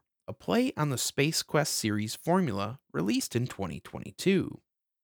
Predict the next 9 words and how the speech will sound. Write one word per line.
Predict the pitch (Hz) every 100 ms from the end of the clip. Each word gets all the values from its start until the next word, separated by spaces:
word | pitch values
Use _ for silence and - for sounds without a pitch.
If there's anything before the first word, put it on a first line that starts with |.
| _ _
Even | 175 226 202
Ken | 135 107
Williams | 104 135 170 107
got | - 104
back | - 110 -
into | 101 98
the | 107
programming | - 107 101 101 98 98
seat | - 101